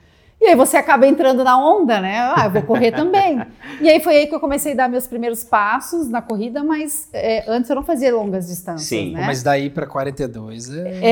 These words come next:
Speaker 2: É.
Speaker 1: não, mas levou um bom tempo eu chegar nos quarenta e dois, né?
Speaker 3: Mas o que eu acho muito legal, eu conheço bastante gente que tem essa paixão por corrida. Então você tem três tipos de pessoas. Aquelas pessoas que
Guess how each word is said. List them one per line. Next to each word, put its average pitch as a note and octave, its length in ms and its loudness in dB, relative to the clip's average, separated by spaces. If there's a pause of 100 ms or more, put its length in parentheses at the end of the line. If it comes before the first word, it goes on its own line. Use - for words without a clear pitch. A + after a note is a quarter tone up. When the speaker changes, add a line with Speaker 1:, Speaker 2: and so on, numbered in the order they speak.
Speaker 2:
É. B3+ 40 8
Speaker 1:
não, C4 220 8
mas B3 160 4
levou C#4 260 6
um D4+ 80 6
bom D4+ 220 4
tempo G3+ 420 0
eu F#3+ 100 -4
chegar F#3+ 300 -4
nos F3+ 100 -8
quarenta F3+ 360 -6
e F3+ 80 -6
dois, D3+ 360 -12
né? D#3+ 100 -14
Speaker 3:
Mas G3 140 0
o G3+ 60 0
que A#3 60 4
eu B3 40 6
acho A3 200 0
muito A3+ 240 -6
legal, E3 380 2
eu D#3+ 60 -8
conheço F#3 320 -4
bastante F#3 460 -6
gente F3 260 -8
que F#3+ 120 -12
tem F3 200 -8
essa F3+ 220 -4
paixão - 720 -6
por F#3+ 180 -8
corrida. C#3+ 500 -12 (440)
Então D#3 120 -4
você G3+ 120 -2
tem A#3 160 0
três C4 200 -4
tipos A#3+ 240 -6
de G#3+ 100 -6
pessoas. D#3+ 520 -2
Aquelas F#3 240 -4
pessoas F3 320 -10
que E3 240 -10